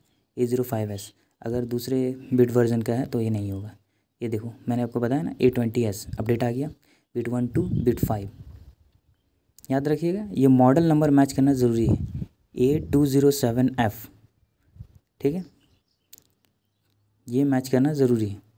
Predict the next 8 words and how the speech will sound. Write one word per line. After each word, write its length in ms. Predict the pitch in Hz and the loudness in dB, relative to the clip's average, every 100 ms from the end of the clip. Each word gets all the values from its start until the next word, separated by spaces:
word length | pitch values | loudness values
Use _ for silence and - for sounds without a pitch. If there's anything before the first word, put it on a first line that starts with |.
| _ _ _ _ _ _ _ _ | _ _ _ _ _ _ _ _
क्योंकि 220 | 123 127 131 | -2 -2 0
बहुत 260 | 127 131 | 2 2
बार 380 | 127 131 127 127 127 - _ _ _ _ - | 4 4 2 -2 -8 -20 _ _ _ _ -6
किन्हीं 180 | 127 127 | -2 -2
को 100 | 123 | -2
पता 220 | 120 131 | -2 0
नहीं 120 | 135 | 2
होता, 320 | 131 123 156 | 2 0 -4